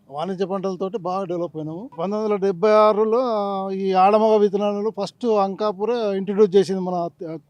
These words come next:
తెలంగాణ, ఆంధ్ర ఒక్కసా-, ఒక్కసారి ఉన్నప్పుడు. మా గ్రామాన్ని ఆదర్శంగా తీసుకొని అన్ని గ్రామాలు మా, మాతోటి పోటీ పడుకుంటూ అట్లా వచ్చినాయి. ఏది చేసినా కానీ ఇప్పుడు వీడీసీ అనే పెట్టినాం.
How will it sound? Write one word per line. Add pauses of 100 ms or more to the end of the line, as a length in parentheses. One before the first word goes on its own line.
తెలంగాణ,
ఆంధ్ర
ఒక్కసా-,
ఒక్కసారి
ఉన్నప్పుడు. (420)
మా
గ్రామాన్ని
ఆదర్శంగా
తీసుకొని
అన్ని
గ్రామాలు
మా,
మాతోటి (100)
పోటీ
పడుకుంటూ
అట్లా
వచ్చినాయి. (720)
ఏది
చేసినా
కానీ (220)
ఇప్పుడు
వీడీసీ
అనే
పెట్టినాం.